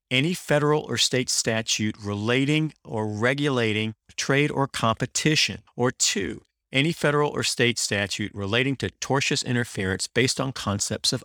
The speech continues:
unfair competition." This is an absolute antitrust immunity. The very antitrust immunity they tried to get in the Austin case, and the very antitrust immunity that a unanimous Supreme Court said you can't have. Now,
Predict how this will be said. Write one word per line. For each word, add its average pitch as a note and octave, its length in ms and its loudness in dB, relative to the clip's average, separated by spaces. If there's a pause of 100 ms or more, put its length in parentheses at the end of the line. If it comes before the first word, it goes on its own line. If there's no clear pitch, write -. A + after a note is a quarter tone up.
unfair B2 580 0
competition." G2+ 800 -2
This A#2+ 200 2
is C#3+ 160 -2
an B2 160 0 (120)
absolute D#3+ 840 2 (160)
antitrust B2+ 720 2
immunity. G2 480 -2 (140)
The A#2 100 -4
very A#2+ 320 2
antitrust C3 640 0
immunity G2+ 400 -4
they F2+ 120 -4
tried A2 300 -2
to C#3+ 80 -2
get G#2+ 260 -2
in G2 120 -2
the G2 100 -2
Austin G2 460 0
case, F2 320 -4
and G2 80 -4
the F#2 40 -4
very A2 240 0
antitrust A2 640 -2
immunity F#2 400 -4
that F2+ 160 -6
a F2+ 40 -8
unanimous A2 500 0
Supreme G2 360 -2
Court F#2 280 -4
said F2+ 280 -2
you A2+ 220 0
can't G#2+ 480 0
have. F#2+ 400 -4 (180)
Now, F#2+ 300 0